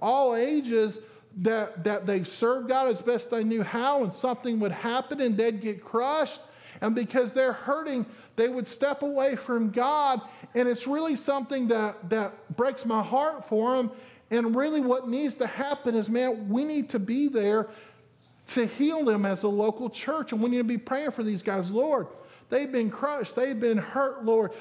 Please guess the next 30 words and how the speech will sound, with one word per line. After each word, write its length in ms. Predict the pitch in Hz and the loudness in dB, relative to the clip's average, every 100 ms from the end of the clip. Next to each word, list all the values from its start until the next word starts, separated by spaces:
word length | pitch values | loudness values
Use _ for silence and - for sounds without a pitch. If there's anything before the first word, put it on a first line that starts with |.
| - - | -8 -2
The 80 | |
best 360 | 185 262 277 - | 0 0 0 -4
of 80 | 240 | 0
men's 340 | 247 262 220 | 2 2 0
just 240 | 247 226 220 | 0 0 -2
a 40 | |
man 380 | 190 226 247 262 | -2 0 2 0
at 160 | 208 | 0
best. 340 | 175 220 185 - | 0 0 -2 -2
Lord, 220 | 220 202 | -2 0
we 140 | 240 | -2
pray 400 | 247 - 285 285 233 | -4 -4 0 2 2
that, 480 | 202 160 - - - | 0 -2 -8 -8 -4
that 140 | 185 | -2
he 200 | 160 277 | 0 0
would 140 | 285 | 0
be 140 | 202 175 | 0 -2
healed. 560 | - 262 330 247 - - - - _ _ _ _ _ - - - | -2 0 2 0 -2 -10 -20 -20 _ _ _ _ _ -20 -12 -2
You 60 | |
know, 120 | 269 277 | 2 4
a 60 | |
wonderful 460 | 226 285 339 285 262 | 4 2 0 0 0
example 460 | 190 226 285 262 | 2 0 0 0
of 100 | 220 | 0
this 220 | 220 254 240 | 0 -2 -2
in 60 | |
the 80 | 220 | -2
Bible 520 | 175 190 320 339 285 | -2 -2 -4 -2 0
is 100 | 185 | 0
Elijah. 800 | 180 170 185 240 330 240 180 131 | -2 -2 -4 -4 -4 -4 -6 -8